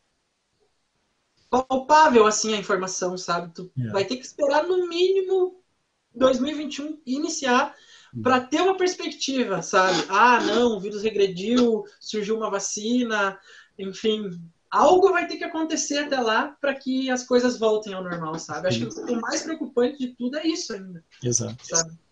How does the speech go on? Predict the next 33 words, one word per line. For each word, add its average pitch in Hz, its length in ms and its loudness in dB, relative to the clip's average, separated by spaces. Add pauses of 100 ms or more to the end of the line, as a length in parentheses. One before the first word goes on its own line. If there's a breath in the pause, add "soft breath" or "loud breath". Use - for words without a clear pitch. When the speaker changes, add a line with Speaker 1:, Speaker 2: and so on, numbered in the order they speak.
(160)
Speaker 1:
Além 196 340 2
de 330 80 -4
ter 277 160 0
esse - 260 0
pânico 269 400 6
geral, 196 500 0 (220 soft breath)
saiu 240 400 2
um 262 60 2
monte 277 360 6
de 240 120 0
notícia 233 520 -2
de, 202 120 -8
"Ai, 294 340 -2
tem 247 120 -2
mais 294 340 -4
um 294 120 -2
vírus 294 400 -2
com - 140 -6
um 247 180 4
potencial 240 560 0
pandêmico, 233 540 -4
não 220 80 -4
sei 208 160 -6
o 185 40 -6
quê", 240 120 -6
que - 140 -14
toda 262 260 2
hora 240 160 4
o 233 60 -4
pessoal 214 260 -6
tá 196 100 -10
divulgando, 170 600 -8
ou, 165 400 -4